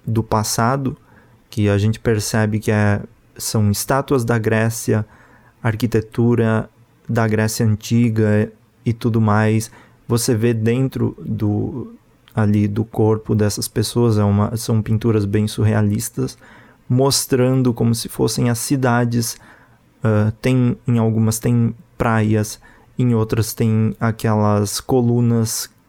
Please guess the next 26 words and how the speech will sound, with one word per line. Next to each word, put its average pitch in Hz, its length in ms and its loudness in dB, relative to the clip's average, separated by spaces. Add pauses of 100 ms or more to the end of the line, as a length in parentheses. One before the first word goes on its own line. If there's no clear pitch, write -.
quebradas 113 920 0 (1040)
de 104 640 2
antigos 113 500 0
prédios, 113 640 0 (440)
em 170 120 2
outras 127 300 0
tem 120 160 0
os 117 100 -2
prédios 107 480 0
inteiros, 117 680 0 (600)
e 117 300 2
você 113 300 0
vê 113 180 2
as 107 340 -2 (360)
ruazinhas, 120 1040 0
você 113 320 -2
vê 107 160 2
os 110 260 2
arcos 113 680 0 (340)
em 113 100 2
que 110 120 -2
você 107 280 0
pode 107 380 -2
passar 110 400 -2
por 113 220 -4
dentro, 113 580 0